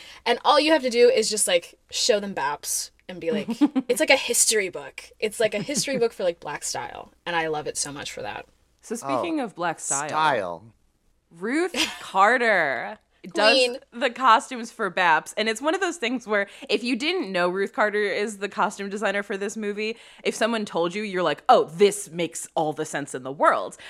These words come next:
Speaker 2: Um,
Speaker 1: Mm-hmm.
Speaker 2: I mean, legendary costume designer, and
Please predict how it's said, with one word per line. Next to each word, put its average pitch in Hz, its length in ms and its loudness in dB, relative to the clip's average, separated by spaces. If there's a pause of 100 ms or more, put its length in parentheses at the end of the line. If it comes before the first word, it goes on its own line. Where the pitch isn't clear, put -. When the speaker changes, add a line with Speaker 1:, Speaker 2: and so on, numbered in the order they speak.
(220)
Speaker 2:
Um, 165 340 0
Speaker 1:
Mm-hmm. 160 280 -8
Speaker 2:
I 180 80 0
mean, 170 380 -4 (300)
legendary 190 760 -2
costume 160 400 -4
designer, 147 380 -2
and 160 220 -4